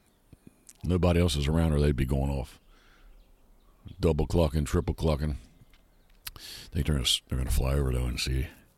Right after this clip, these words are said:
They are coming to the yard. I still have a nice pile of corn up,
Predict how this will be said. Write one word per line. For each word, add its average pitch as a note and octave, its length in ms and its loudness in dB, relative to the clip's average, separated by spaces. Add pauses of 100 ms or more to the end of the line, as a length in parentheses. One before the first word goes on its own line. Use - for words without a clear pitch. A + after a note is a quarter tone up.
(560)
They C2+ 80 -2
are C2 120 2
coming A#1+ 280 -2
to B1+ 100 0
the B1 80 0
yard. B1 340 0 (640)
I - 40 0
still - 220 2
have C#2 240 0
a - 60 -6
nice C2 160 -4
pile C2 300 4
of - 80 -6
corn C2+ 260 0
up, - 160 2